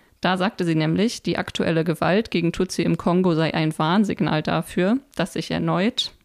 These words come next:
Zitat, „Hass und Gewalt im großen Stil in einem Völkermord entladen könnten.“ Damit es eben nicht so weit kommt, ist der Blick zurück so wichtig. Deshalb meine Leserempfehlung, die Aktualität des Grauens, dreißig Jahre Völkermord in Ruanda von Simone Schlindwein.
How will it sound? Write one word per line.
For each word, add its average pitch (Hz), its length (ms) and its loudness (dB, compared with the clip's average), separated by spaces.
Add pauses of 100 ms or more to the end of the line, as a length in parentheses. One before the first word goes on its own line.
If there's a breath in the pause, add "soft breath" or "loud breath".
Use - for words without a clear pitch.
(200)
Zitat, 202 480 -2 (260 loud breath)
„Hass 202 260 0
und 202 200 2
Gewalt 170 400 2
im 165 140 0
großen 202 360 2
Stil 185 400 2
in 170 160 0
einem 160 180 2
Völkermord 170 640 0
entladen 156 460 0
könnten.“ - 400 -6 (640 loud breath)
Damit 170 300 0
es 165 100 -4
eben 165 200 2
nicht 233 180 2
so 175 100 2
weit 156 180 0
kommt, 196 360 0
ist - 180 -6
der 156 80 2
Blick 170 340 -4
zurück 165 400 -4 (260)
so 160 220 -4
wichtig. - 600 -4 (180)
Deshalb 180 540 -2 (200)
meine 170 380 2
Leserempfehlung, 160 1000 0 (500 loud breath)
die 156 100 0
Aktualität 160 640 0
des 156 120 -4
Grauens, 175 560 0
dreißig 160 400 -2
Jahre 156 240 0
Völkermord 151 600 -2
in 165 160 0
Ruanda 156 440 -2
von 156 260 -2
Simone 151 360 -4
Schlindwein. - 580 -10